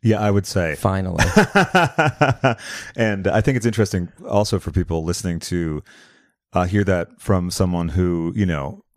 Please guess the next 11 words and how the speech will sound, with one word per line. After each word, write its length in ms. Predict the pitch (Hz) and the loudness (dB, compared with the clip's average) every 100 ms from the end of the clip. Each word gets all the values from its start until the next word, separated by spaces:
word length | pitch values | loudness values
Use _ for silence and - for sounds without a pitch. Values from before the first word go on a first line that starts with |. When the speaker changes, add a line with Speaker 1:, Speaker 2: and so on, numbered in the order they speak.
| - | -2
Speaker 1:
made 240 | 92 80 | 0 0
Sir. 420 | - 95 80 60 - _ | -2 -2 -2 -6 -14 _
Speaker 2:
Yeah. 320 | - 110 95 90 | 0 0 0 -4
Speaker 1:
Do 100 | 101 | 2
you 60 | 101 | 2
know 60 | |
what 80 | 101 | 4
I 20 | 98 | 2
mean? 260 | 98 101 - | 0 -2 0
Because, 540 | 101 - 104 98 87 | -2 2 2 2 0
uh, 320 | 95 87 82 | 0 0 -2